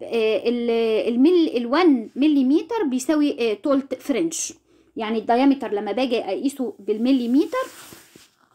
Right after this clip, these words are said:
واحد مليمتر، آه، بيساوي تولت فرنش. آه، هقسم التيوبس دي برضو على حسب الكاركترستكس او الخصائص بتاعتها.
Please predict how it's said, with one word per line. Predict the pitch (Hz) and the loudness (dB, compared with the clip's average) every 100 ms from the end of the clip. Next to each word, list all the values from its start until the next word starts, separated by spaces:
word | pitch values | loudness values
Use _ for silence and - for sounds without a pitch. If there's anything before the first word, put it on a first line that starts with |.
| - | -12
واحد | 233 302 320 277 | 2 2 2 0
مليمتر، | 254 285 233 262 330 427 427 - - - | 2 2 2 0 0 -2 -4 -12 -20 -10
آه، | - 202 | -4 -2
بيساوي | 220 233 285 262 | -2 -2 0 0
تولت | 254 240 254 - - - | 0 0 0 -8 -20 -4
فرنش. | 302 160 135 - - _ _ _ _ _ _ _ _ _ _ _ _ _ _ _ _ _ _ 427 _ _ - - - - - 269 | -4 -4 -8 -12 -14 _ _ _ _ _ _ _ _ _ _ _ _ _ _ _ _ _ _ _ _ _ -20 -20 -20 -20 -10 2
آه، | 277 269 | 4 4
هقسم | - 294 494 - 359 320 294 | 2 0 -2 -2 2 4 4
التيوبس | - 220 233 202 - 311 320 - | 2 -2 -2 -4 -2 -2 -2 -4
دي | 220 269 | -4 -2
برضو | 254 294 269 403 | 0 0 2 2
على | 349 269 269 | 2 2 -2
حسب | - 285 277 - | -2 -4 -4 -6
الكاركترستكس | - - 226 - 240 277 - - - | -6 -8 -10 -8 -6 -6 -8 -12 -4
او | 262 233 | -2 -2
الخصائص | - - - - 254 - | -4 -10 -10 -2 -2 -2
بتاعتها. | - - - 311 403 | -6 -6 -4 -2 -2